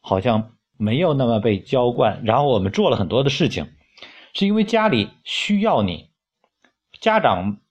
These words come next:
父母没有更多的精力，所以家庭照顾是照顾弟弟妹妹也好，或者是家里做饭也好，或者打扫卫生也好等等，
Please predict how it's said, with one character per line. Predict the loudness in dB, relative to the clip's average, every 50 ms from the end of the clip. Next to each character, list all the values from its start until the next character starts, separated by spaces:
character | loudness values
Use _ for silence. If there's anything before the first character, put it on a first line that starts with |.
| _ _
父 | -2 -2 0 0
母 | 2 0 0 0
没 | 0 -2 -2 0
有 | -2 -2
更 | -2 -2 -2
多 | 0 0 0
的 | 0 -2
精 | -2 -2 -2 -2 0
力， | -2 -4 -4 -8 _ _ _
所 | -4 -2 -2
以 | -2
家 | 0 0 0 0 2 0
庭 | 0 0 -2 -2 0
照 | 0 0 0 2 0
顾 | 0 0 -2 -2 -4 -6 _ _ _ _
是 | -6 -4 -4 -2
照 | 0 0 0 2
顾 | 2 2
弟 | 2 2 0 0
弟 | 0 0
妹 | 0 0 0 2
妹 | 2 2 2
也 | 2 2
好， | 2 2 0 0 0 -2 -8 _ _ _ _
或 | -2 -2 0 0
者 | 0 0
是 | 0 0
家 | 0 2 0
里 | 2 0 0
做 | 0 0 0 0
饭 | 2 0 2 2
也 | 0 2
好， | 2 2 0 0 -2 -10 _ -6
或 | -2 0 2
者 | 2 2
打 | 2 2 2
扫 | 4 2
卫 | 2 2 2
生 | 2 0 2
也 | 2 0
好 | 2 2 2 0
等 | 0 0 0 0 2 2 0 0
等， | 2 2 2 0 -2